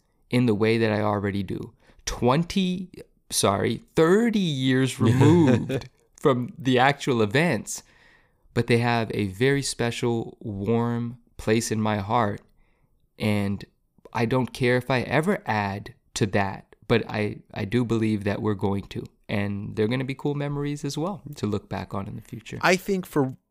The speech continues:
Speaker 2: where we live, respectively, small shows don't really exist in the way that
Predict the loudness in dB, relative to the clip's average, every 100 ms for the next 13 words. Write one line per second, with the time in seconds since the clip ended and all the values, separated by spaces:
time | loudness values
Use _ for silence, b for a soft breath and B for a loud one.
0 | _ _ _ -8 2 2 2 0 0 2
1 | 4 4 2 -10 -20 _ _ -8 -4 -4
2 | 0 -2 0 -2 2 2 0 -6 _ _
3 | _ 0 2 4 2 2 2 4 4 4
4 | 2 0 0 0 2 4 6 4 2 -4
5 | 0 0 0 -4 -8 -18 _ _ _ _
6 | _ _ _ 0 2 2 4 4 6 4
7 | 2 -2 -4 0 2 2